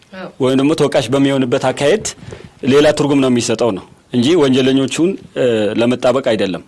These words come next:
የእነሱ ጠበቃ አይደለሁም ሲጀመር። ነገር ግን በአይናችን እያየን ግዙፍ የነ-፣ ስልጣን የነበረ-፣ የነበራቸው በዛው በሃያ ሰባት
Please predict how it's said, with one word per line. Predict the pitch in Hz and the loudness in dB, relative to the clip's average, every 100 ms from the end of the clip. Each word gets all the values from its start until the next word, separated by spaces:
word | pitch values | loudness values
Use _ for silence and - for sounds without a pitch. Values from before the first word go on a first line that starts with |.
| _ - | _ -4
የእነሱ | 120 127 139 | -2 -2 -2
ጠበቃ | 127 135 | -2 0
አይደለሁም | 180 131 101 92 | 0 0 -2 -6
ሲጀመር። | - 120 107 95 87 - - - - - - - | -6 -4 -2 -4 -6 -14 -20 -20 -20 -20 -14 -4
ነገር | 131 175 | 0 2
ግን | 175 233 | 2 2
በአይናችን | 151 156 170 170 170 185 | 2 2 2 0 0 2
እያየን | 143 135 151 269 277 - - - | 2 2 2 0 -4 -14 -20 -8
ግዙፍ | 127 135 185 | -2 0 0
የነ-፣ | 175 160 147 143 | 0 0 2 0
ስልጣን | 139 147 160 147 | 0 0 2 2
የነበረ-፣ | 143 120 135 120 117 117 | 0 0 0 2 2 0
የነበራቸው | 120 127 120 127 113 110 | 2 0 0 0 0 -2
በዛው | 110 117 139 | -2 0 2
በሃያ | 131 123 113 120 127 | 2 2 2 0 0
ሰባት | 139 135 127 | 2 0 -2